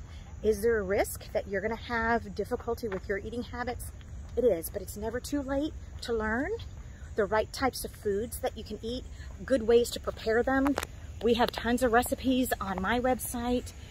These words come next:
Berrytastic is a great app that has a bunch of recipes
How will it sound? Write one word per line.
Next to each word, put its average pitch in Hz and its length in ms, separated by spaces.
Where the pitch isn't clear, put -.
Berrytastic 208 640
is 226 100
a 214 60
great 220 360
app 226 240
that 190 120
has 196 180
a 190 80
bunch 202 360
of 233 200
recipes 240 760